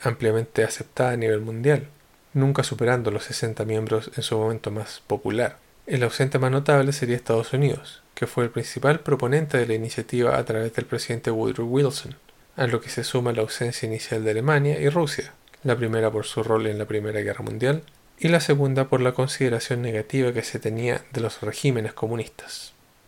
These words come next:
La retirada eventual de España, Italia y Japón resaltan la falta de un real compromiso con la seguridad colectiva y las trabas que la Liga debía enfrentar por la necesidad de un consenso para tomar decisiones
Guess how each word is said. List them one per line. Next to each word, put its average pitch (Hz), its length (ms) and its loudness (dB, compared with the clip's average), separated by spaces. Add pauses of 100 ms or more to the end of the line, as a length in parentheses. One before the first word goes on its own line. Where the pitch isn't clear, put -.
(180)
La 139 220 2
retirada 113 420 0
eventual 110 340 -2
de 104 60 -6
España, 113 480 2
Italia 110 400 -2
y - 20 -16
Japón 151 400 2 (280)
resaltan 143 440 2
la 135 80 4
falta 143 420 4
de 131 60 4
un 127 120 0
real 131 220 2
compromiso 135 600 0
con 123 100 0
la 127 60 0
seguridad 113 360 0
colectiva 113 520 -4 (480)
y 139 80 -4
las 151 200 -4
trabas 151 340 6
que - 160 -2
la 113 100 2
Liga 123 280 0
debía 113 240 0
enfrentar 143 640 -2
por 143 140 0
la 139 100 6
necesidad 135 560 0
de 127 220 -2
un 123 80 0
consenso 120 540 -4
para 110 140 2
tomar 110 300 -2
decisiones 131 580 -4